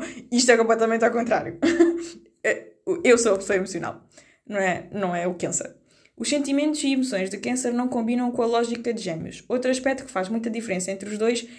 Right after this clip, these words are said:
é o desejo constante de mudança de gêmeos. <gasps> Sim! Oh my God! Isso certamente fará com que câncer se sinta inseguro e ansioso. Opa, não, esta parte não. Hum, isto é tipo aos pecados. Opa, agora estou-me a dar aqui para os perfeitos. Coragem.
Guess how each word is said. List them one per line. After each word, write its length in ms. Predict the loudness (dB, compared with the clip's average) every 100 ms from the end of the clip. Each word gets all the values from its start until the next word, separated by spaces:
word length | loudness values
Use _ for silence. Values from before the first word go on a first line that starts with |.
| -8
é 80 | 0
o 80 | 0
desejo 360 | 2 0 0 -2
constante 400 | -4 -2 -2 -2
de 60 |
mudança 440 | -2 0 0 0 0
de 80 |
gêmeos. 340 | 0 0 0 -4 0 2
<gasps> 200 | 2 4
Sim! 560 | 4 6 6 4 0
Oh 120 | -4 0
my 180 | 2
God! 280 | 4 2 2 -10 -20 _
Isso 200 | 0 2
certamente 440 | 2 0 0 -2 -2
fará 220 | 0 0
com 160 | -2
que 60 | -6
câncer 320 | -4 -2 -2
se 80 | -2
sinta 180 | -2 0
inseguro 320 | -2 -2 -2
e 80 | -2
ansioso. 480 | -2 -2 -4 -6 -6
Opa, 240 | -4 -2
não, 160 | -4 -6
esta 160 | -6
parte 240 | -4 -4 -6
não. 200 | -14 -16 _ _ _ _ -2
Hum, 120 | 0
isto 160 | 4 6
é 20 |
tipo 160 | 6 4
aos 120 | -2
pecados. 360 | -6 -10 -10 -20 _ _ _ _
Opa, 160 | 4 6
agora 200 | 6 4
estou-me 220 | 4 2
a 20 |
dar 120 | 2 2
aqui 160 | 0
para 140 | -4 -6
os 60 |
perfeitos. 580 | -8 -4 -4 -4 -12 -16 _ _ _ _ _ _ _ _
Coragem. 680 | _ 0 0 0 -4 -6